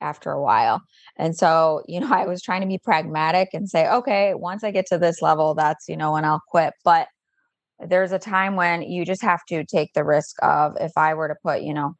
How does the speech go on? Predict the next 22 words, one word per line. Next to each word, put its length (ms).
ten 200
hours 320
a 80
day 200
more 280
into 280
this, 440
how 200
much 280
could 160
this 180
grow 160
exponentially, 1040
and 180
just 320
pull 140
the 100
plug 340
and 160
go? 260
<laughs> 300
Um, 540